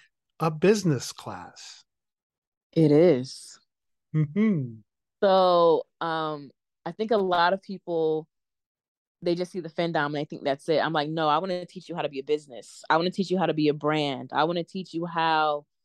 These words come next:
Speaker 2: to be able to identify certain things and be able to take this beyond sex work. Maybe you wanna start a business one day in something else. I wanna teach you how to start that branding and marketing."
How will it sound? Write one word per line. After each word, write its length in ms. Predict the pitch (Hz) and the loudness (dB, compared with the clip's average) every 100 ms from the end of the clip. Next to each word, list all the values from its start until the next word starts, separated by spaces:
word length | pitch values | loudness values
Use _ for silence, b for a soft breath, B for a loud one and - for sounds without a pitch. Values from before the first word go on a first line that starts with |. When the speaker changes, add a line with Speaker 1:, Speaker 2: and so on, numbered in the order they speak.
| _ - | _ -14
Speaker 2:
to 100 | 175 | -6
be 120 | 165 | 0
able 180 | 165 165 | 0 0
to 120 | - | -4
identify 600 | 135 156 160 165 156 143 | -4 -4 -8 -8 -6 -6
certain 300 | - 147 143 | -6 -10 -8
things 300 | 147 143 143 | -8 -10 -8
and 80 | 156 | 0
be 100 | 165 | 0
able 100 | 165 | 2
to 80 | 147 | 0
take 240 | - 160 | -2 -6
this 120 | 160 | -6
beyond 360 | 151 151 151 170 | -4 -2 -2 -2
sex 260 | - 123 - | -2 -4 -4
work. 160 | 123 | -4
Maybe 220 | 147 151 | -4 -6
you 80 | 165 | -6
wanna 140 | 160 151 | -12 -6
start 180 | 151 | -4
a 80 | 151 | -2
business 360 | 151 156 160 - | 0 -2 -4 -12
one 120 | 147 | -8
day 140 | 147 | -6
in 100 | 143 | -6
something 340 | 143 143 143 139 | -8 -12 -12 -6
else. 260 | 143 - - | -4 -4 -4
I 60 | |
wanna 180 | 135 147 | -4 -4
teach 240 | 143 156 - | -10 -12 -12
you 80 | 147 | -4
how 180 | 139 | -2
to 60 | 139 | -2
start 280 | - 143 139 | 0 -2 0
that 180 | 135 - | -4 -4
branding 380 | 143 143 143 131 | -8 -8 -10 -12
and 80 | |
marketing." 600 | 135 131 156 139 104 110 | -2 -2 -2 -6 -6 -10